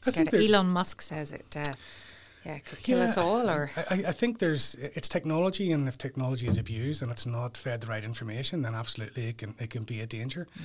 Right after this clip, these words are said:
Speaker 2: Mm.
Speaker 1: Um, we, we use what people would, would call artificial intelligence in a lot of the applications. So, for example, if, if you and I started the same application, on,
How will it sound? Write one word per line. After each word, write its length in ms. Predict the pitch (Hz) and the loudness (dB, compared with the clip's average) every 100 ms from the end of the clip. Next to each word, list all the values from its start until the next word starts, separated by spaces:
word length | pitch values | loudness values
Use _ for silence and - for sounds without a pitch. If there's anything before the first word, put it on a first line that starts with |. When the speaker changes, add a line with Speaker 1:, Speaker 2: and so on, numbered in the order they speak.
| 151 139 - | -12 -12 -4
Speaker 2:
Mm. 80 | 131 | 0
Speaker 1:
Um, 280 | 131 127 113 | 0 0 0
we, 200 | 185 175 | 0 2
we 80 | 185 | 0
use 580 | 170 139 156 196 175 - - _ | 0 2 2 2 0 -4 -12 _
what 140 | 135 127 | -6 -4
people 220 | 139 120 | -4 -4
would, 140 | 123 - | -6 -6
would 120 | 127 120 | -6 -4
call 340 | 123 131 143 - 131 | -2 0 -2 -4 -4
artificial 400 | 123 - 123 131 | -4 -4 -2 -2
intelligence 520 | 123 131 151 180 165 | -2 -2 -2 -4 -4
in 60 | |
a 60 | 123 | -2
lot 160 | 120 123 | -2 -4
of 80 | |
the 80 | 120 | -4
applications. 640 | 110 117 - 120 - 180 - - - - - | -4 -4 -6 -4 -4 -6 -8 -14 -18 -18 -6
So, 140 | - | -2
for 140 | 131 123 | -2 -2
example, 420 | 120 123 123 123 | -2 -4 -4 -4
if, 200 | 117 - - | -6 -8 -10
if 160 | 117 - - | -10 -10 -12
you 300 | 139 131 131 | -4 -2 0
and 80 | 120 | -2
I 200 | 113 127 | -2 0
started 440 | - 117 120 120 | 0 -2 -4 -4
the 100 | 120 | 0
same 220 | - 113 | 0 0
application, 600 | 117 113 120 117 127 180 | -4 -4 -6 -4 -2 -2
on, 120 | 131 | -2